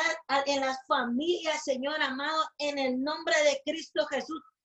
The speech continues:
Declaramos sanidad en el alma, Señor amado, toda persona, Padre amado, que guardaba falta de perdón, Señor,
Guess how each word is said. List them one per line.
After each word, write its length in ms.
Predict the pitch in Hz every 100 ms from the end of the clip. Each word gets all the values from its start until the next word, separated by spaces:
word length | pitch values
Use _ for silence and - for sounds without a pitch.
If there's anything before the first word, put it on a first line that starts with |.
| -
Declaramos 840 | 277 285 285 269 254 285 330 339
sanidad 460 | 320 277 269 262 294
en 160 | 330
el 180 | 320 285 -
alma, 520 | 262 311 349 339 294
Señor 520 | - - 269 277 311
amado, 380 | 285 277 302 311
toda 260 | 302 311 349
persona, 720 | 339 269 - - 320 349 269 - _
Padre 340 | - 277 339 330
amado, 380 | 277 311 330 339
que 100 | 302
guardaba 520 | 269 240 269 302 330 -
falta 380 | 311 294 330 330
de 120 | 330 -
perdón, 480 | 277 233 226 311 339
Señor, 440 | - 269 302 330